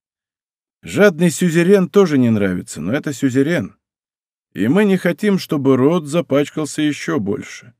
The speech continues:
Не хотим начинать с какой-то мутной авантюры. Опять же, Тайра сами во многом виноваты, так что это в некоторой степени развязывает нам руки, но не настолько, чтобы показательно обойти сюзеренитет,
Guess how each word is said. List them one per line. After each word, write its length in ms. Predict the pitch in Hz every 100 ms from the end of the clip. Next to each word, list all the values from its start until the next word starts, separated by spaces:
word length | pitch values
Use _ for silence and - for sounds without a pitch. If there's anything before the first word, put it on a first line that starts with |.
| _ _ _ _ _ -
Не 120 | 127
хотим 380 | 175 180 220 151
начинать 520 | 123 139 147 160 110
с 400 | - - - _ _ _ _ _ _
какой-то 420 | 147 175 131 131
мутной 440 | 123 143 120 117
авантюры. 760 | 110 107 104 101 - 73 - - _ _ _ _ _ _ _ _ _
Опять 320 | - 101 196 135
же, 140 | 131
Тайра 340 | 151 190 160
сами 320 | 139 - 202 139
во 140 | 117
многом 340 | 117 117 104
виноваты, 640 | 104 107 110 110 98 - 80 _ _ _ _
так 180 | 120
что 140 | - 143
это 180 | 139 135
в 80 |
некоторой 460 | 117 147 135 127 127
степени 420 | 113 151 143 135
развязывает 720 | 135 139 139 190 123 101 98
нам 220 | 104 107 107
руки, 440 | 127 107 - 85 _ _ _ _ _
но 260 | 87 143 208
не 140 | 214
настолько, 580 | 214 190 - 180 180 180
чтобы 280 | - 160 151
показательно 720 | 147 139 107 156 - 156 156
обойти 480 | 139 127 131 - 139
сюзеренитет, 920 | - 131 113 101 98 95 151 185